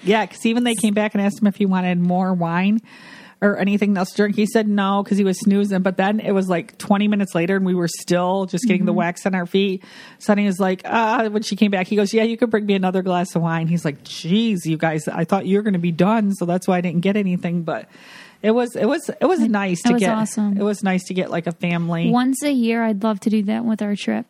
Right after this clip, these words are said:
Speaker 2: because that, we all get to sit next to each other. And it's not like you don't feel rushed or you don't feel like a nuisance. It was like, you felt awesome.
Speaker 1: Yeah, and they're all so nice, and we just, like, all chit-chatted in a group. And all six of us would have got, there is that many chairs.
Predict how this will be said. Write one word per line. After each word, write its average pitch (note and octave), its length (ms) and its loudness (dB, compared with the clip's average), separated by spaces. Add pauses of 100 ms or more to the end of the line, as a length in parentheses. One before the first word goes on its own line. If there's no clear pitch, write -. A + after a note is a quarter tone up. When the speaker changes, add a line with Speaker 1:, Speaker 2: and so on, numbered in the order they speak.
Speaker 2:
because A3 300 0
that, A3+ 160 -2 (180)
we A3+ 140 2
all A3 120 0
get A3+ 200 -4
to B3 100 -2
sit C4+ 220 -2
next C4 200 -2
to C4 80 -2
each B3 160 -2
other. A#3+ 280 0 (340)
And B3+ 120 2
it's B3 140 -2
not C4 200 0
like C4+ 160 -2
you B3+ 60 2
don't A#3+ 180 0
feel B3 260 0
rushed G#3+ 560 0
or A3 60 2
you A3 80 2
don't A3 180 -2
feel A#3 140 0
like A3+ 160 0
a - 40 2
nuisance. G#3+ 520 2
It A3 100 -2
was G#3+ 220 0
like, G#3 260 0 (600)
you A3 160 -2
felt C4 360 -2
awesome. A3+ 640 0
Speaker 1:
Yeah, G#3+ 160 4
and G#3+ 100 2
they're A3 120 0
all G#3+ 160 0
so A#3 140 -2
nice, G3 420 0
and F#3+ 100 -2
we F#3+ 100 0
just, F#3+ 260 -4
like, F3 160 -2 (440)
all F#3+ 160 2
chit-chatted G3+ 580 0
in G3+ 120 2
a G3+ 60 0
group. A3 180 2
And A#3 160 0
all A#3 240 2
six - 300 -4
of B3+ 80 -2
us G#3+ 180 2
would F#3+ 140 2
have G#3 100 -4
got, G3+ 220 -2
there G#3+ 160 2
is G#3+ 220 2
that A3 180 0
many G3+ 180 2
chairs. F#3+ 500 0